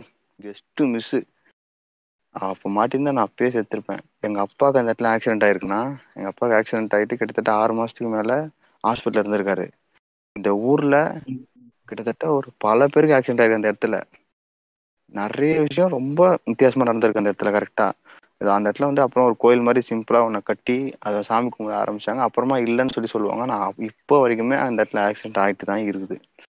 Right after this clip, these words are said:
Speaker 1: சும்மா நடந்து போறவங்களும் அந்த இடத்துல வந்து மயக்கம் போட்டு செத்து போயிடுவான்னா, அவன் எதனால மயக்கம் போட்டு வந்தாலும் செத்தா தெரியாது.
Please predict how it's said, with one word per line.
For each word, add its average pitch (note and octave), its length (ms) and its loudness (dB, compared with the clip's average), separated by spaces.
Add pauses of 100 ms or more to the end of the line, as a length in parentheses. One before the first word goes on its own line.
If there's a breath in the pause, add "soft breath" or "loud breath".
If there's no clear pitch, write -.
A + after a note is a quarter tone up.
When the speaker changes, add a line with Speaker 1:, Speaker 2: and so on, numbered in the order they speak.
(440)
Speaker 1:
சும்மா D#3+ 340 2
நடந்து D3+ 320 4
போறவங்களும் C#3 360 4
அந்த B2 140 4
இடத்துல C3 120 2
வந்து C3+ 160 6
மயக்கம் B2 300 4
போட்டு A#2+ 160 2
செத்து A2 220 -2
போயிடுவான்னா, G2 580 0 (720 loud breath)
அவன் A2+ 180 0
எதனால D3 320 6
மயக்கம் C3+ 340 4
போட்டு B2+ 80 2
வந்தாலும் C3 240 4
செத்தா A#2+ 400 4
தெரியாது. A#2 640 4